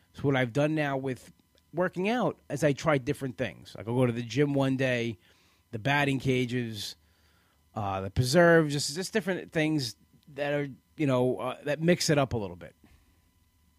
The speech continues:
Where I get my three to five days of working out in, and this is not the same thing every day. It's not the same, you know, uh, treadmill weights, treadmill weights, treadmill weights, treadmill weights. It's, it's different,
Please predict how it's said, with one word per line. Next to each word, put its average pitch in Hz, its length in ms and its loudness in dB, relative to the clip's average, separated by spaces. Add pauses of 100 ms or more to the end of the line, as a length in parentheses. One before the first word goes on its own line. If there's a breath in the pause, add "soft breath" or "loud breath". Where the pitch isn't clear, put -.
(560)
Where 120 140 -4
I 131 120 0
get 139 260 0
my 135 240 0
three 147 300 -6
to 139 100 -2
five 131 400 -4
days 123 260 -2
of 107 120 -10
working 117 380 -8
out 117 260 -4
in, 85 220 -14 (1120 soft breath)
and 131 140 0
this 120 140 -2
is 127 120 -2
not 131 140 0
the 120 60 -8
same 131 300 0
thing 120 220 -4
every 113 220 -4
day. 101 220 -4
It's 85 100 -10
not 113 80 -6
the 104 80 -8
same, 113 640 -2
you 120 120 -2
know, 98 340 -4 (1120 soft breath)
uh, 98 160 -6
treadmill 123 400 2
weights, 95 260 -8
treadmill 107 340 -4
weights, 87 240 -10
treadmill 98 320 -6
weights, 76 220 -12
treadmill 92 240 -10
weights. 71 260 -14
It's, - 200 -12
it's 107 160 -6
different, 139 600 2